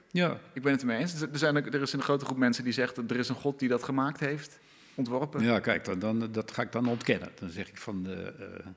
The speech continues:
Speaker 1: mensen die kunnen van alles bedenken, maar dit is zoveel <laughs> ontelbare miljoenen jaren, eh, voor dat er überhaupt iemand kon bedenken dat er een god zou zijn of wat ook.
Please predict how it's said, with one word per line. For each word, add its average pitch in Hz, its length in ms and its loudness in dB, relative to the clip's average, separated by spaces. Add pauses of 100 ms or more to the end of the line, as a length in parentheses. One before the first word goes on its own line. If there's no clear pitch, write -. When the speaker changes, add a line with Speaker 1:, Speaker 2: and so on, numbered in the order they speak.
(960)
Speaker 1:
mensen 123 400 4
die 117 220 -2
kunnen 113 280 -2
van 117 120 -4
alles 123 260 -2
bedenken, 117 460 0
maar 104 160 -2 (160)
dit 117 200 4
is - 280 -4
zoveel 165 760 6 (400)
<laughs> - 400 -12
ontelbare 139 1000 6
miljoenen 156 380 6
jaren, 135 600 4
eh, 127 200 -2
voor 170 440 12 (680)
dat 135 340 4
er 151 100 2
überhaupt 135 520 2
iemand 156 380 2
kon 135 200 0
bedenken 135 420 0
dat 127 160 -2
er 120 60 -2
een 110 80 2
god 147 220 4
zou 135 180 2
zijn 127 320 0
of 113 140 -6
wat 123 220 0
ook. 123 240 0